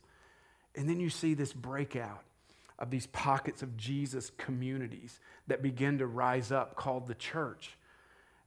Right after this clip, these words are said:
And the church began to turn the world upside down and has been doing that for about two thousand years. And let's not deceive ourselves.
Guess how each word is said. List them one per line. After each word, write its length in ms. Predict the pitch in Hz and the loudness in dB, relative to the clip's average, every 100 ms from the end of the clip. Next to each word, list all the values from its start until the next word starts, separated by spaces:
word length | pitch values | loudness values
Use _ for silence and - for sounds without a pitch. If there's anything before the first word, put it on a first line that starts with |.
| _ _ _ _ 139 | _ _ _ _ -8
And 120 | 120 | -8
the 60 | |
church 480 | 107 - 160 160 - | -8 -8 -4 -4 -4
began 340 | 139 127 135 131 | -8 -4 -4 -4
to 80 | |
turn 360 | 110 - 135 135 | -6 -6 -4 -2
the 60 | 123 | -2
world 400 | 123 127 120 - | -2 0 -2 -4
upside 560 | 135 135 - 127 123 120 | -8 -8 -4 -2 0 0
down 320 | 127 127 117 | 0 0 -2
and 80 | 113 | -6
has 140 | 110 | -8
been 240 | 117 113 | -6 -6
doing 420 | 107 147 156 120 110 | -6 -8 -6 -6 -6
that 360 | 110 107 - - _ - _ _ | -6 -6 -10 -16 _ -20 _ _
for 140 | 139 | -4
about 340 | 120 123 - - | 0 0 -2 -4
two 180 | 143 | -6
thousand 580 | 127 123 110 110 104 104 | -4 -2 -2 -4 -6 -10
years. 460 | 101 101 101 - - _ _ - - - - - | -10 -14 -16 -18 -20 _ _ -20 -20 -20 -20 -6
And 140 | 139 | 4
let's 220 | 151 160 | 6 6
not 200 | 165 170 | 6 4
deceive 360 | 160 - 165 151 | 4 4 4 6
ourselves. 520 | 151 123 151 151 196 | 2 2 0 0 -4